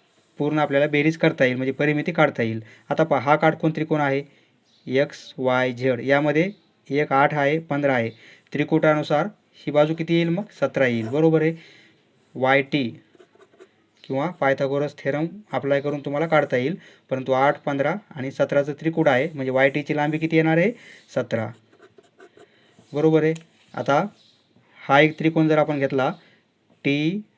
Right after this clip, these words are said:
डब्ल्यू झेड, तर यामध्ये पाच बाजू आहे, बारा आहे, तर त्रिकुट काय होईल? पाच, बारा आणि तेराचं होईल, बरोबर आहे.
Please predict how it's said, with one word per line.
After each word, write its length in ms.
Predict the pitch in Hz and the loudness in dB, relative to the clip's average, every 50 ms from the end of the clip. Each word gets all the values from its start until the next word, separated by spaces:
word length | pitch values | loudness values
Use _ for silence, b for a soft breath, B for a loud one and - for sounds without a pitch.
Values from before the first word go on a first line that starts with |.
| _ | _
डब्ल्यू 420 | 131 123 135 131 139 143 143 147 147 | -2 0 0 0 0 -2 -4 -6 -6
झेड, 320 | 131 120 143 139 127 123 156 165 - | -6 -2 -2 0 0 -2 -4 -6 -6
तर 60 | 135 131 | -2 0
यामध्ये 340 | 135 143 143 143 143 143 139 135 _ - | 2 2 2 2 0 -2 -4 -6 _ 0
पाच 280 | 143 143 151 147 - - | 2 2 2 2 0 -2
बाजू 280 | 139 139 139 135 135 139 | 0 0 0 2 2 0
आहे, 280 | 131 123 127 143 190 190 - _ - | 0 0 -2 -4 -6 -8 -12 _ -4
बारा 280 | 131 135 131 139 147 143 | 0 2 2 4 2 2
आहे, 220 | 139 123 127 165 202 B B B B B B _ _ _ _ - | 2 0 0 -2 -4 B B B B B B _ _ _ _ -6
तर 120 | 135 123 117 - | -6 -6 -6 -6
त्रिकुट 260 | 135 143 - 165 160 | -8 -2 0 0 0
काय 160 | 160 165 160 156 | 4 6 6 6
होईल? 200 | 160 165 185 202 | 6 6 4 0
पाच, 340 | - - - 139 143 143 139 | -2 0 2 4 4 2 2
बारा 320 | 135 135 135 139 143 165 208 - _ | 0 0 0 2 0 0 -2 -6 _
आणि 120 | 139 135 135 135 - | -10 -10 -10 -6 -2
तेराचं 380 | 143 139 131 131 127 117 - 117 | 0 2 2 2 0 -2 -6 -8
होईल, 200 | 107 110 110 110 | -8 -8 -8 -8
बरोबर 320 | 117 139 156 156 151 156 156 | -6 -2 -2 0 0 0 0
आहे. 120 | 156 160 | -2 -2